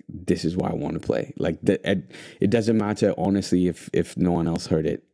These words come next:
Like, this is why I wanna play. Um, so that, that's, that's something that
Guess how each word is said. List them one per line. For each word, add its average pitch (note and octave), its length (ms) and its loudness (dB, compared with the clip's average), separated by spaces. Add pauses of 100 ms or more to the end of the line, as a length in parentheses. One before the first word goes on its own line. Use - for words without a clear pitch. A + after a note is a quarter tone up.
(480)
Like, F#2+ 420 -4
this F2 340 -2
is F2+ 80 2
why E2+ 140 -2
I D#2+ 40 0
wanna - 220 -4
play. - 300 -6 (540)
Um, D#2+ 560 -2 (340)
so F#2+ 300 4
that, F#2+ 280 0
that's, G#2+ 300 0
that's A2 260 2
something G2 380 2
that F2+ 440 -2